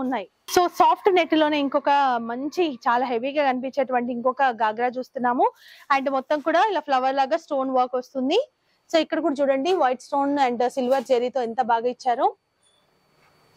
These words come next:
సాటిన్ ఫ్యాబ్రిక్ ఉంటది, క్యాన్ క్యాన్ ఉంటుంది, చాలా హెవీగా ఉంది. And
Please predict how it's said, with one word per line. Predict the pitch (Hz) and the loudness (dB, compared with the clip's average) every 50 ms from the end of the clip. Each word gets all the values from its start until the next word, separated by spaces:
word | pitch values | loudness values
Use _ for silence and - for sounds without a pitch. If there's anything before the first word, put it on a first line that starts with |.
| - 330 | 0 2
సాటిన్ | 285 269 269 - 349 359 349 339 | 2 2 2 2 0 0 2 2
ఫ్యాబ్రిక్ | 349 277 262 233 277 311 311 302 294 | 2 0 0 -2 -4 -6 -4 -4 -6
ఉంటది, | 254 - 269 285 330 330 339 | -2 -2 -2 -2 -2 -2 0
క్యాన్ | 285 240 247 262 - 302 | 0 0 -2 -2 -2 0
క్యాన్ | 277 277 277 285 277 | 0 0 0 -2 -4
ఉంటుంది, | 254 - 269 240 254 294 359 453 453 - - 302 | -2 -4 -2 0 0 2 2 2 2 2 2 2
చాలా | 240 233 240 277 285 285 294 | 2 2 2 0 0 0 -2
హెవీగా | 262 254 269 262 277 269 262 262 254 | -4 -4 -2 0 0 0 0 0 -2
ఉంది. | 262 285 320 311 294 | -2 -2 -2 -2 -2
And | 277 | -4